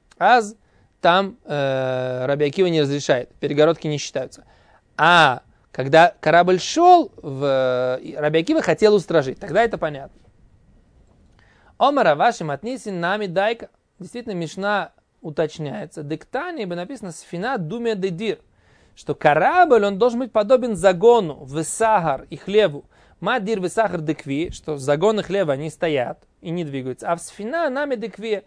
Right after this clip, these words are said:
Речь идет о корабле, который тоже стоит. То есть мы говорим, что корабль, о котором идет речь, о котором они поспорили, это только стоящий корабль. Идущий корабль, можно по нему двигаться без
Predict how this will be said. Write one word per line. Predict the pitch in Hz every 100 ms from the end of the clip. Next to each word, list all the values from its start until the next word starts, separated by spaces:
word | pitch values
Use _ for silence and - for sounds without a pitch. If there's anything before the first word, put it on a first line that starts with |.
| _ _ _
Речь | 180 190
идет | 214 233
о | 233
корабле, | 233 240 285 339
который | 196 214 214
тоже | 180 208 202
стоит. | - 180 151 131 -
То | 151
есть | -
мы | 208 311 240 - - _ -
говорим, | 165 220 226
что | - 151
корабль, | - 151 202 262 247 202 - - -
о | 156
котором | 156 151 214 196 156
идет | 151 151
речь, | 214 240 175
о |
котором | 151 175 185
они | 190
поспорили, | 196 190 262 214
это | 185
только | 170 233 220
стоящий | 196 175 175 233 208 170
корабль. | 156 143 151 - - - _ -
Идущий | 170 170 269 254 - 160
корабль, | 165 160 254 285 247 - -
можно | 170 233 208 180
по | 165
нему | 151 185 214
двигаться | 160 147 196 190 - 160
без | 147 156 170 160